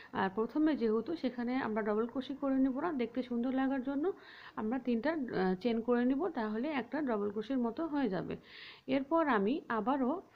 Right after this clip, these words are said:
যে জায়গাটা, আহ, ছয়টা চেন করে নিতেছিলাম, সেখানে আমি আবারও ছয়টা চেন, চেন না, সরি, ছয়টা লুপ আমি, উম, বোতাম ঘর বা চেন, আহ, বা হুকের জন্য আবার আমি ওখান থেকে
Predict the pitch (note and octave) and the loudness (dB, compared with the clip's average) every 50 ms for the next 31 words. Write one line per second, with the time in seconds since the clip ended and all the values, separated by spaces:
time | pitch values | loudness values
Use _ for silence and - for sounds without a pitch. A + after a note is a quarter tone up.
0 | - - - _ G#3+ F#3 G#3+ A3+ A3+ G#3+ G#3+ A3 G3+ F#3+ G3 A3+ A#3+ A#3 A#3+ A#3+ | -20 -20 -8 _ -2 2 4 6 6 6 4 2 0 2 2 0 -2 -2 -2 0
1 | A#3 A3 G#3+ G#3+ A3 - F#3 G3 G3 G3 G3 - - A#3 G#3+ G#3+ C#4 C#4+ C4+ C4 | 2 4 4 4 4 2 2 2 2 2 2 2 2 2 2 2 2 0 2 2
2 | A#3 G#3 F#3 F#3+ G3 F#3 F#3 F3+ F3+ F#3 - - G#3+ B3+ D#4 D#4+ - - C4 C4 | 2 2 2 2 2 2 2 2 0 -4 -4 -4 -2 -2 -2 -2 -2 -2 -4 -2
3 | C4 D#4+ D#4+ D#4+ C4+ A#3 G#3 F#3+ G#3 B3+ - - A3 G#3 F#3+ F#3+ A3 A#3 D4 G4 | 0 0 0 2 2 2 2 2 0 -2 -2 -2 -2 -2 0 0 -2 -2 -2 -4
4 | G#4+ - - G#3+ G3 F#3+ F#3+ C4 C4+ C4 - A3+ G#3+ G#3 G#3 G#3 G#3 G3+ - - | -4 -2 -2 -2 -2 0 -2 -4 -6 -4 -2 0 0 2 2 0 -2 -2 -2 -4
5 | F#3+ F#3 - A#3 A3 G3 F3 D#3 D3+ - - - - - - - _ - B3+ A#3 | -4 -2 0 2 2 2 2 0 -2 -6 -12 -18 -18 -18 -20 -20 _ -2 0 2
6 | F#3+ E3+ - A3+ G#3+ G#3+ A#3 B3 A#3+ A3 G#3+ A#3 D4 E4+ - - - G3+ F#3+ F#3+ | 2 2 2 0 0 2 2 0 2 4 2 2 2 0 -2 -4 -2 0 0 2
7 | G3 G3 G3 F#3+ F#3+ F#3+ - - F#3+ F#3 G3 G3 F#3+ F#3+ F#3 F#3 F#3 G3+ G#3 - | 2 2 2 2 0 -2 -4 -4 -4 -2 -2 0 0 0 0 0 0 -2 0 0
8 | G#3+ A3 G#3+ G#3+ A3+ C4 D#4+ D4+ A#3+ A3 G3+ G3 - - G#3+ G3+ A3+ D4 F4 - | 0 0 0 0 -2 -2 0 0 0 0 0 -2 0 0 2 2 2 0 -2 -6
9 | - - - - - - - _ - F#3 F#3+ F3+ F3 F3+ F3+ F#3 F#3 F3 F3 E3+ | -8 -20 -20 -18 -20 -20 -12 _ -4 -2 -2 0 0 2 2 4 4 4 2 2
10 | - F#3+ E3+ G#3+ A3 - D4 C#4+ - - G3 F3+ F3+ F#3+ C#4+ F#4 A4 A4 - G#3 | 0 -2 -2 -4 -2 0 -2 -2 0 0 0 2 2 2 0 0 -2 -2 -2 -2
11 | F3 G3+ G3+ G3+ G3 G#3 C#4 D4+ C4+ - A3 G3 F3 A3 A3 - F4+ | -2 -2 -2 -2 0 0 -2 -2 -2 -4 -4 -4 -4 -6 -6 -6 -6